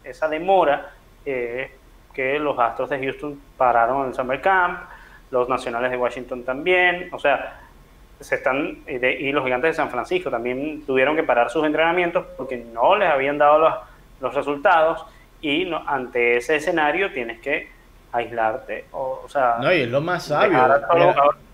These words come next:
Speaker 2: co-
Speaker 1: aislados para, para hasta saber si es que hay o no contagiados.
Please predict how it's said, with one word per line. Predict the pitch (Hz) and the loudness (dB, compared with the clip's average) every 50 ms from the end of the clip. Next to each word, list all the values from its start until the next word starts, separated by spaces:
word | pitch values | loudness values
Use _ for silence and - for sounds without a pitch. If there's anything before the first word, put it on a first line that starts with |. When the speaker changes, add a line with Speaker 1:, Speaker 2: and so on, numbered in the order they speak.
| - - 143 | -12 -6 0
Speaker 2:
co- | 165 170 | 2 4
Speaker 1:
aislados | 185 170 147 170 196 226 254 262 262 254 - | 4 4 4 4 6 6 6 4 4 2 2
para, | 202 175 160 151 151 - - - - - _ - - | 2 4 4 2 2 0 -4 -12 -16 -20 _ -12 -6
para | - 127 120 127 - - - - _ - | -4 -2 -2 -2 -4 -6 -20 -20 _ -6
hasta | 147 - - - 147 131 147 139 | -6 -4 -4 -4 -8 -8 -10 -8
saber | - - 143 139 160 208 233 240 - - - - - - - | -2 0 2 2 2 2 2 0 -2 -8 -16 -20 -20 -20 -20
si | - - 156 | -12 -8 -6
es | 151 147 151 | -6 -6 -6
que | - 165 160 | -4 -2 0
hay | 147 151 196 214 202 | 2 2 2 2 0
o | 165 | -4
no | 135 131 127 | -6 -6 -8
contagiados. | 127 156 139 - 117 110 117 110 107 | -10 -10 -10 -10 -10 -8 -8 -10 -10